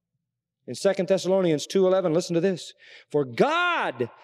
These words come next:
shall send them strong delusion that they should believe the lie."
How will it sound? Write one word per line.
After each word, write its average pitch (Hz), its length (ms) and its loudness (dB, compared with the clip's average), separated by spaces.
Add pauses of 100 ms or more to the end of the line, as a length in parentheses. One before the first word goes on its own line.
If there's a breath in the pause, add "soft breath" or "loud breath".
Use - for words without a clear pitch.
(120 loud breath)
shall 240 340 2
send 233 400 2
them 208 180 2
strong 220 360 0
delusion 202 420 2
that 185 100 2
they 208 140 4
should 190 180 -2
believe 190 300 2
the 180 100 2
lie." 180 340 -2